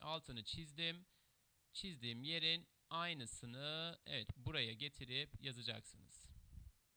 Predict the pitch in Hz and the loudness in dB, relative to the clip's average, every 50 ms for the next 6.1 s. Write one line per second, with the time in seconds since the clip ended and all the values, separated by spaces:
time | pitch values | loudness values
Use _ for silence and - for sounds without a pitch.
0 | _ _ _ _ _ _ _ _ _ _ _ - - - - _ - 135 160 208 | _ _ _ _ _ _ _ _ _ _ _ -20 -20 -20 -14 _ 0 2 2 2
1 | 262 226 - 196 185 170 208 214 208 180 190 196 190 190 190 190 185 160 160 139 | 2 0 2 2 2 2 2 0 0 2 2 4 4 6 6 4 4 2 2 2
2 | 123 117 123 170 214 - - - - - _ _ _ _ _ - - 202 190 - | 4 4 4 2 0 -4 -6 -14 -20 -20 _ _ _ _ _ -2 0 0 0 0
3 | - - 165 165 - 165 156 - - 202 - - - 175 180 170 147 147 147 160 | -2 -4 -4 -2 -2 -4 -2 -2 -4 -6 -4 -2 -2 0 0 0 -2 -2 -2 -2
4 | 175 170 - - - 131 120 131 143 156 170 190 208 208 _ _ _ - - - | -4 -4 -4 -4 -4 -4 0 2 2 2 2 0 -2 -8 _ _ _ -4 -2 -2
5 | - - - 196 170 160 160 170 180 165 147 139 151 180 190 151 - - - - | 0 2 2 4 6 6 6 6 4 2 0 0 2 4 6 4 4 4 2 2
6 | - - | 0 0